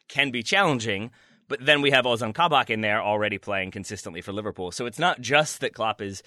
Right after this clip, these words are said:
hesitant to try new things. I think it is maybe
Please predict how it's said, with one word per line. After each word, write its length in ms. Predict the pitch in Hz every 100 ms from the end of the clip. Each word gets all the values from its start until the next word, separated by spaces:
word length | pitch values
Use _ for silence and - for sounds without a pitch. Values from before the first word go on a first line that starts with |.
| _
hesitant 480 | - 131 127 127 -
to 80 | -
try 200 | 120 101
new 160 | 95
things. 460 | 90 147 113 90 85
I 140 | 104
think 220 | 95 120 107
it 60 |
is 160 | 107 95
maybe 300 | 104 98